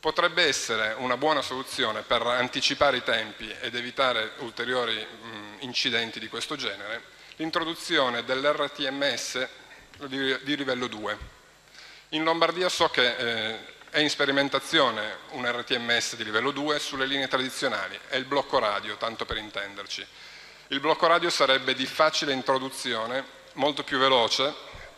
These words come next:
e sicuramente minor costo di ge-, di, di installazione e sarebbe subito operativo, e questo è quello che chiediamo adesso. Se vogliamo veramente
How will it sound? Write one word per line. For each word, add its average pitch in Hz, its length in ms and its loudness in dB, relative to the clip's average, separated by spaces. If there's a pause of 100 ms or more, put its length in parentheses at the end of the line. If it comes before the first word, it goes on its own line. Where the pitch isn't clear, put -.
e 147 120 0
sicuramente 151 640 2
minor 143 420 4
costo 131 640 2 (140)
di 123 220 -6
ge-, 120 260 -6
di, 123 340 -2
di 120 100 -8
installazione 104 840 -2 (240)
e 135 80 -4
sarebbe 139 280 0
subito 165 360 2
operativo, 110 640 0 (300)
e 139 100 -10
questo 123 460 0
è 120 160 0
quello 131 220 2
che 123 120 0
chiediamo 127 760 4
adesso. 110 520 2
Se - 180 2
vogliamo 147 400 4
veramente 135 800 2